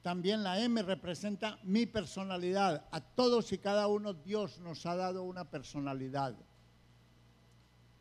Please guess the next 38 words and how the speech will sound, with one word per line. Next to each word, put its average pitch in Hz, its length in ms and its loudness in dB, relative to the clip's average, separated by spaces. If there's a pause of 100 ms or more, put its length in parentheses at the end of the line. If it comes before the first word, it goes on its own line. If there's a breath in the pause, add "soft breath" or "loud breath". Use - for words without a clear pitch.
que 156 160 4
quizás 185 520 -2
nos 202 160 0
la 175 220 0
han 190 100 -6
distorsionado 175 920 0
al 190 180 0
cre-, 165 240 -2
al, 147 200 -8
al 147 180 -10
correr 160 340 0
de 185 120 0
los 165 240 -2
años 185 280 -2
desde 147 240 -6
que 147 120 -6
nacimos, 190 640 -6 (600)
porque 165 280 0
nos 151 140 -2
dijeron, 160 340 -2
"Tú 190 80 -6
eres 170 220 -2
un 165 100 -2
tonto, 185 340 -6
no 175 100 -4
vas 175 180 -4
a 170 80 -2
servir 143 280 -4
para 156 280 -2
nada", 190 260 -2
o 156 80 -2
"Tú 170 120 -4
eres 175 100 0
muy 170 160 -2
inteligente", 156 600 -4
o 170 120 -4
algo 175 180 -6
así, 202 320 0